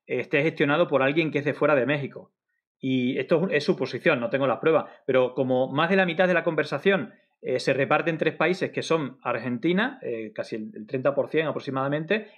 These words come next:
España, el quince, veinte por cien, y Colombia, en torno al diez por cien, es decir, más de la mitad, y en México el cuarenta por cien, seguramente es una hipótesis, pues, no sé si ahora que Argentina ha tenido éxito,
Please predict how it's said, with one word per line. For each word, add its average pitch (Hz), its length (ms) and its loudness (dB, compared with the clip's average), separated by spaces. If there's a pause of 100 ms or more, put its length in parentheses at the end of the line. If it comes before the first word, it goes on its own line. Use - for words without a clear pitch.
España, 170 580 0
el 120 300 -4
quince, 180 420 0
veinte 135 200 0
por 143 160 -2
cien, 208 320 -2 (360)
y 131 840 0
Colombia, 175 420 4
en 156 80 0
torno 147 220 2
al 143 80 2
diez 147 120 2
por 143 180 0
cien, 220 180 2
es 277 60 -6
decir, - 140 -10
más 131 120 -2
de 143 80 2
la 143 80 2
mitad, 139 240 2
y 170 120 0
en 123 80 -2
México 156 300 0
el 156 80 4
cuarenta 143 300 2
por 143 120 0
cien, 185 220 2 (240)
seguramente 185 1000 4
es 151 120 -2
una 139 140 0
hipótesis, 156 560 0
pues, 117 380 2
no 113 80 -8
sé 117 140 -4
si 120 300 -2
ahora 123 240 2
que 139 80 -2
Argentina 120 380 -4
ha 113 40 -4
tenido 120 320 -2
éxito, 147 560 0